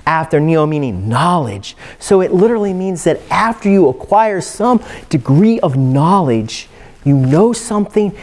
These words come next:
and that causes you to change course.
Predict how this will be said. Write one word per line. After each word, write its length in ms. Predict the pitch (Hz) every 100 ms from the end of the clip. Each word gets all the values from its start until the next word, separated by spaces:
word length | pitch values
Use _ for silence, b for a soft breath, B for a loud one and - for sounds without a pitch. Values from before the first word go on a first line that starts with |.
| B
and 220 | 120 117 98
that 300 | 120 - -
causes 560 | - - 180 175 170 131
you 320 | 123 131 117 B B
to 100 | -
change 800 | 110 - - 135 131 127 120 - - - - -
course. 920 | - - - - - - - -